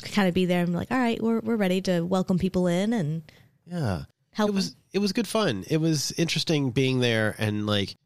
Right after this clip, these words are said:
Speaker 2: number one, going inside everybody's rooms 'cause we were dropping off little care packages for everybody.
Speaker 1: Uh-huh.
Speaker 2: And it was, it got to that point where you're like,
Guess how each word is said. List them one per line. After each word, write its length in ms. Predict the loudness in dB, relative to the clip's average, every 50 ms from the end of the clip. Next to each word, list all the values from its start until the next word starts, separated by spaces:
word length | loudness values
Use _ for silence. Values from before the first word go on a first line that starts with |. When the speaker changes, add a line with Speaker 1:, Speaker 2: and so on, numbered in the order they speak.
| _ _ _ _ _ _ _ _ _ -10
Speaker 2:
number 320 | -4 -2 -2 0 0 2
one, 240 | 2 2 2 0 0
going 240 | 2 2 2 4 2
inside 260 | 2 2 2 2 2
everybody's 460 | 2 2 0 0 0 0 0 0 0
rooms 280 | 0 -2 -2 -2 -2 -4
'cause 160 | -6 -4 -4
we 60 | -2 -2
were 40 | -2
dropping 260 | -2 -2 -2 -2 -4
off 100 | -4 -4
little 120 | -6 -6
care 180 | -6 -6 -6 -6
packages 380 | -4 -4 -6 -4 -4 -4 -4 -2
for 100 | -2 -2
everybody. 340 | -2 -2 -2 -2 -2 -2 -4
Speaker 1:
Uh-huh. 300 | -6 _ _ _ _ _ -4
Speaker 2:
And 240 | -4 -2 -4 -4 -8 _ _ _ _ -6
it 100 | -4 -2
was, 340 | 0 0 -2 -2 -4 -6 -10 _ _ _
it 160 | -20 -8 _
got 220 | 0 0 0 0
to 60 | 0
that 120 | 0 -2 0
point 220 | 0 0 0 0
where 100 | 0 0
you're 80 | 2 2
like, 280 | 2 2 0 0 -2